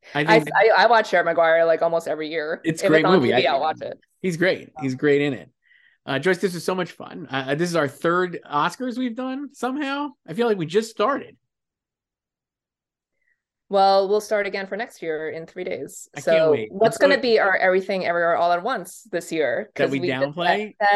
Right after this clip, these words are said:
Speaker 2: that, we did that, um, five days after it opened in theaters to the
Speaker 1: Mm-hmm.
Speaker 2: public. <laughs> And neither of us had it. <laughs>
Speaker 1: No. Uh,
Speaker 2: 'Cause
Speaker 1: not at all.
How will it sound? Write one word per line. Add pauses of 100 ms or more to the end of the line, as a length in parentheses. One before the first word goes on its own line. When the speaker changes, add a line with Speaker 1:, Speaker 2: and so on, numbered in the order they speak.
(160)
Speaker 2:
that,
we
did
that, (280)
um, (720)
five
days
after
it
opened
in
theaters (640)
to
the
Speaker 1:
Mm-hmm.
Speaker 2:
public. (840)
<laughs> (480)
And
neither
of
us
had
it. (100)
<laughs>
Speaker 1:
No. (800)
Uh,
Speaker 2:
'Cause (360)
Speaker 1:
not
at
all.